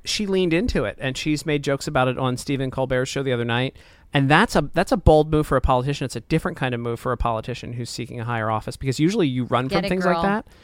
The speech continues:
Speaker 2: It
Speaker 1: She
Speaker 2: is
Speaker 1: owned it.
Speaker 2: time. We need a woman of color in this office. I say yes.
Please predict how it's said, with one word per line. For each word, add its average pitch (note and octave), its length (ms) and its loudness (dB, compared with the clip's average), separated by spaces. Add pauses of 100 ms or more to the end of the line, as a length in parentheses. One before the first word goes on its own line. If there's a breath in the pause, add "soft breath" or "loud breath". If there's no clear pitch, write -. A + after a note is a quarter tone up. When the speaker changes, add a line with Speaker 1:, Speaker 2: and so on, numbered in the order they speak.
(120 soft breath)
Speaker 2:
It A#3+ 140 0
Speaker 1:
She G#3 60 0
Speaker 2:
is A3+ 60 6
Speaker 1:
owned A#3 160 6
it. G3+ 40 2
Speaker 2:
time. F3+ 360 -2
We A3+ 140 -2
need G#3 220 -2
a E3+ 80 -4
woman G3 240 -4
of F3+ 100 -8
color G3+ 440 0
in G3+ 220 0
this - 260 -2 (100)
office. G3+ 520 6
I F#3+ 120 -2
say F3+ 200 -4
yes. D#3+ 600 -2